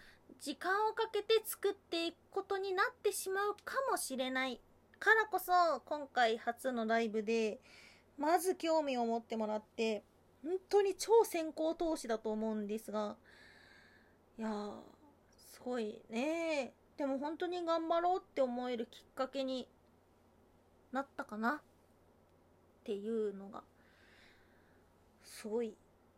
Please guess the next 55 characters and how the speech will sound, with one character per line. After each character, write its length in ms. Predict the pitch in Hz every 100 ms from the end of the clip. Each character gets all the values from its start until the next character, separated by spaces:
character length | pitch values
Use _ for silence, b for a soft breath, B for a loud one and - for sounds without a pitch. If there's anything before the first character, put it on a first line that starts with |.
| _
自 160 | - 208
分 200 | 214 202
で 120 | - _
思 160 | 208 208
っ 40 |
て 220 | 226 - 208
る。 80 | - _ _
こ 80 | - 196
の 60 | -
声 240 | 247 233
の 120 | 202
ト 140 | - 254
ー 40 |
ン 120 | 240
か 120 | 226 196
ら 100 | - - _ _ _ _ _ -
伝 100 | -
わ 80 | 226 220
る 320 | 247 302 262 - -
<laughs> 200 | 370 -
リ 160 | 233
ア 80 | 254
ル 100 | 220
な 100 | 214
の 100 | 220
か 120 | 220
も 100 | 220
し 140 | 208 233
れ 80 | 226
な 140 | 269
い。 160 | 262 339 _ _ _ _ _ _ _ - 440 440 440 B
は 220 | - 302
い。 120 | 285 - _ _ _ -
そ 100 | 311
し 100 | -
て、 300 | 392 403 - _
毎 200 | 269 359
週 120 | 440 440
火 100 | 427 427 466 453
曜 60 |
日 80 | 285
に、 340 | 262 349 254 - _ _ _ _ _ _ _ _ _ _ _
と、 300 | 240 233 226
進 360 | 226 330 339 320
捗 400 | 339 339 339 330
の 140 | 339
報 300 | - 359 359
告 280 | 359 359 -
会 300 | - 302 196
み 100 | 202
た 120 | -
い 100 | -
な 100 | 196
の 340 | 190 214 302
を 60 | 262